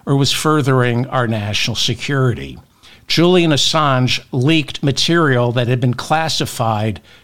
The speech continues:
to protect soldiers and higher ups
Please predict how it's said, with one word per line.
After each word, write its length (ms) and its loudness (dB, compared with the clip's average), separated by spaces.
to 140 0
protect 580 -4
soldiers 1120 0
and 140 0
higher 540 0
ups 540 -2